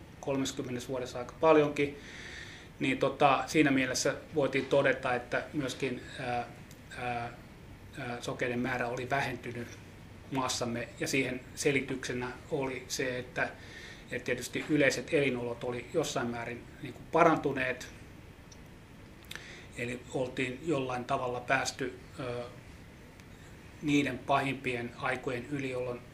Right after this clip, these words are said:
<clears throat> jolloin tota sokeutta syntyy muun muassa esimerkiksi erinäköisten niinku epähygienisten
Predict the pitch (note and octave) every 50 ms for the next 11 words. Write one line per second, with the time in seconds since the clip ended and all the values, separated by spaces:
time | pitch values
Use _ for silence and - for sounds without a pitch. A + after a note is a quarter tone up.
0 | - G#3+ - G3+ F#3+ E3 C#3+ C#3 C3 B2 B2+ A#2+ - B2 - C3 B2+ - D3+ B2+
1 | - C3+ B2+ B2 - - C3 B2 - - - - - - - - - - - -
2 | - - - - - - - - - C#3 C3 B2 B2 C3+ B2+ B2+ - D3+ D3 C3
3 | B2 C3 C3 - - D3 D3 C#3 C3+ C3 C3 B2+ B2 - - - D#3 C3+ C3 B2+
4 | B2 B2 B2+ C#3 B2+ - - B2 B2 B2 - - C3 B2+ - - - - - -
5 | D3 C3+ - C3 B2+ B2 B2 - C#3 B2+ A#2+ B2 A#2+ - - C3 A#2+